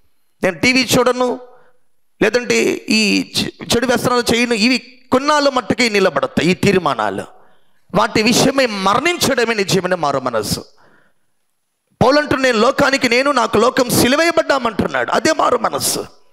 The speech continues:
ఇంకా మరలా వాటిని విడిచిపెట్టడమే తప్ప వాటిని అనుసరించడం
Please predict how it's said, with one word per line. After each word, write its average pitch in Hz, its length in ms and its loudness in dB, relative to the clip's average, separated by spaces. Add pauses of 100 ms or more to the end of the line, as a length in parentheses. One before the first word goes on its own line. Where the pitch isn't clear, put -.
(680)
ఇంకా 269 240 2
మరలా 262 260 2
వాటిని 254 340 0
విడిచిపెట్టడమే 233 640 0
తప్ప 202 260 -2
వాటిని 196 760 0 (460)
అనుసరించడం 147 640 -2